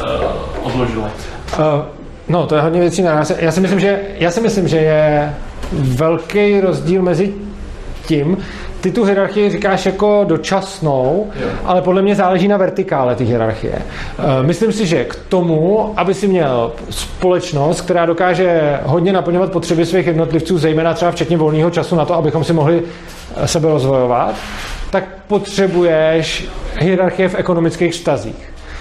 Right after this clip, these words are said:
Speaker 2: Myslím si, že nehierarchická, ekonomicky nehierarchická společnost
Speaker 1: Méně efektivní.
Speaker 2: podle mě bude výrazně méně efektivní v zajišťování potřeb lidí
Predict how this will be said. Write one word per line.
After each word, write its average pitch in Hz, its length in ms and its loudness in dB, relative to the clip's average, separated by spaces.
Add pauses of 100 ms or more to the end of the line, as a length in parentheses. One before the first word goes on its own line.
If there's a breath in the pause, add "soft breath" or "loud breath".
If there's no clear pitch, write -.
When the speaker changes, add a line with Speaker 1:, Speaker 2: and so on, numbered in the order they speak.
(140 loud breath)
Speaker 2:
Myslím 170 220 2
si, 165 120 0
že 160 320 2
nehierarchická, 202 1080 2
ekonomicky 233 640 0
nehierarchická 196 840 2
společnost 180 680 0 (140)
Speaker 1:
Méně - 120 -6
efektivní. - 320 -6
Speaker 2:
podle 190 240 2
mě 196 120 2
bude 196 160 2
výrazně 190 580 2
méně 190 260 2
efektivní 175 560 0
v 170 60 0
zajišťování 180 640 2
potřeb 180 500 0
lidí 143 500 0